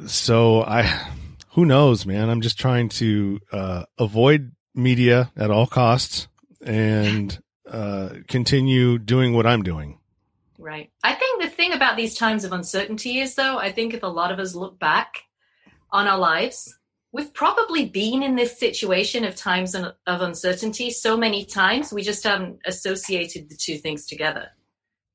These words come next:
Speaker 2: You know, when you just don't really know what's gonna happen next in your life, it, it's kind of the same. I mean, this way we're all in it together.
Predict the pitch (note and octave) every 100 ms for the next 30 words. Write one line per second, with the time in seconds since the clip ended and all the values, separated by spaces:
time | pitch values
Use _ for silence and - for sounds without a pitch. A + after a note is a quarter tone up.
0 | _ _ _ - F3 D#3+ E3 F3 F#3+ A3
1 | - G3+ F#3 G3+ G3 G3 F3+ D#3+ D#3+ F#3+
2 | F#3 F3+ - E3+ D#3 C#3 - D#3 D3 E3
3 | - - F3+ D#3+ D#3 D3+ F#3 - _ _
4 | _ _ _ _ _ _ _ F#3 - F#3
5 | - - - - - B3 C#4+ G3 - -
6 | F3+ A#3 A3 D#3+ D#3 E3+ E3+ D#3+ - G#3
7 | G#3 G3 F#3 E3+ E3+ F#3 F#3 E3 D#3 D3+
8 | F3+ F#3 -